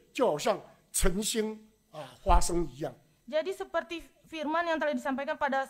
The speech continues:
Speaker 2: saat gelap ini memberikan suatu peringatan buat kita.
Speaker 1: 啊，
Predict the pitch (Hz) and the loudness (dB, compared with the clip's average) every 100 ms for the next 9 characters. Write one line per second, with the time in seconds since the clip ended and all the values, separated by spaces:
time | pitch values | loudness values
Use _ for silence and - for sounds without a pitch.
0 | - - 247 247 285 269 277 294 339 294 | -6 -4 -2 0 2 2 2 -6 0 2
1 | 269 269 269 269 277 269 262 - 285 302 | 4 6 4 6 4 4 -2 -2 -2 2
2 | 311 311 339 240 220 233 147 127 | 4 6 6 6 2 -2 -8 -10